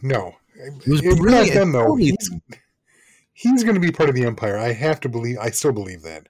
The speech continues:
Speaker 2: I think he's gonna be a rebel.
Speaker 1: Really?
Speaker 2: I,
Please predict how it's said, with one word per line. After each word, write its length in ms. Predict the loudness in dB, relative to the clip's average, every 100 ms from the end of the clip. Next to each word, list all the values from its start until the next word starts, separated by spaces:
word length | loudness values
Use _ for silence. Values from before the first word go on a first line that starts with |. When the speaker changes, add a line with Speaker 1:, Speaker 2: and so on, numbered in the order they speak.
| _
Speaker 2:
I 160 | -6 -4
think 140 | -2
he's 140 | -2 -2
gonna 140 | -2
be 120 | -2
a 40 | -2
rebel. 420 | -2 -4 -6 -10 _ _ _ _ _ _ _ _ _ _ _ _ _ _ _ _ -4
Speaker 1:
Really? 580 | 0 2 2 0 -6 -16 _ _ _ _ _ -8
Speaker 2:
I, 200 | -6